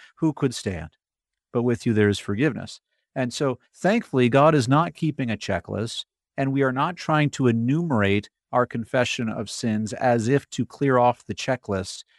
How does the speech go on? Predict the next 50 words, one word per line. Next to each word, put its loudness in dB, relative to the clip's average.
and -6
say, -4
"All 6
right, 4
now 0
I 4
don't 0
have -2
a -6
tablet -2
or 2
a, 2
um, -4
whiteboard 2
or 2
a -4
chalkboard 0
full -4
of 0
all 0
my -4
sins. -4
I -2
simply -2
have 0
forgiveness." -2
And 0
so 6
before 0
God, 2
we 0
plead 0
guilty 0
of 0
all 2
sins, -2
even 2
those 2
we 0
are 2
not 0
aware 0
of, -2
as -2
we 0
do 0
in -2
the -2
Lord's -4
Prayer. -12